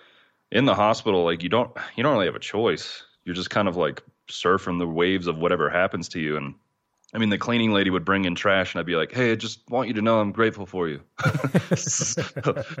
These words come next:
there's, like, there, there are the people bringing me my breakfast in the morning that have no, they're not medical providers. I'm just like, "Hey, thank you so much. I'm really grateful that you did that," <laughs> you know? So,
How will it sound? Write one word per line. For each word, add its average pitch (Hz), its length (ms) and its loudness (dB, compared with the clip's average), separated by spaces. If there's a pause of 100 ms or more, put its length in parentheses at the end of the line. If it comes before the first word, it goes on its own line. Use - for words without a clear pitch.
there's, 92 320 0
like, 85 180 0
there, 95 160 -4 (100)
there 101 220 2
are 107 60 4
the 107 80 0
people 110 240 0
bringing 107 260 2
me 107 60 -2
my 101 140 -2
breakfast 95 440 -4
in 95 60 -6
the 90 40 -4
morning 85 280 -4
that 85 140 -4
have 85 160 -4
no, 87 340 -4 (100)
they're 87 220 -6
not 92 200 0
medical 90 320 -2
providers. 78 520 -4
I'm 76 60 -14
just - 160 -10
like, 80 120 -6
"Hey, 85 280 -2 (220)
thank 85 140 -10
you 85 80 -12
so 87 160 -6
much. 82 300 -6 (100)
I'm 76 180 -8
really 80 200 -4
grateful 76 320 -4
that 71 140 -4
you 73 80 -8
did 76 180 -8
that," 104 200 -4
<laughs> - 0 -
you 135 100 4
know? 131 140 2 (120)
So, 104 260 -2